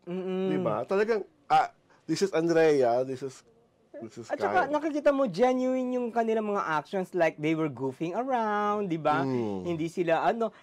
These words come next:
Speaker 1: like yung nagpalit nga ng sapatos, di ba? Parang, yung parang wala silang, ano, ah, they don't care
Speaker 2: Mm.
Speaker 1: how they look like.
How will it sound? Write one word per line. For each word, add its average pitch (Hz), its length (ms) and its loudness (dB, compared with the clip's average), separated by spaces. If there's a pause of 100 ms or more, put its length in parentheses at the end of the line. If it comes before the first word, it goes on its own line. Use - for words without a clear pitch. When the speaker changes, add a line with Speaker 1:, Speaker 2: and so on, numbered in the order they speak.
(100)
Speaker 1:
like 143 240 -2
yung 147 320 -6
nagpalit 139 340 -4
nga 139 140 -4
ng 135 160 -4
sapatos, 247 720 -2
di 190 140 -4
ba? 202 100 0
Parang, 175 380 0 (840)
yung 339 160 -2
parang 370 420 4
wala 339 240 6
silang, 339 400 2
ano, 226 560 0 (460)
ah, 269 540 0 (180)
they 190 180 -2
don't 320 340 0
care 247 680 -6
Speaker 2:
Mm. 127 320 2
Speaker 1:
how 214 120 4
they 208 200 4
look 214 240 -4
like. 190 380 0